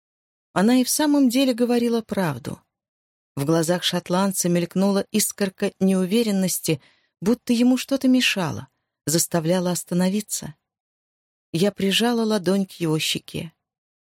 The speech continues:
Его жесткая борода терлась о мою руку. «Принимай нежность и заботу там,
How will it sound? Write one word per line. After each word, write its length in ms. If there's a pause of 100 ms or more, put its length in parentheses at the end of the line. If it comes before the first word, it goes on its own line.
(180)
Его 240
жесткая 460
борода 440
терлась 560
о 40
мою 280
руку. 420 (1200)
«Принимай 560
нежность 720
и 40
заботу 580
там, 460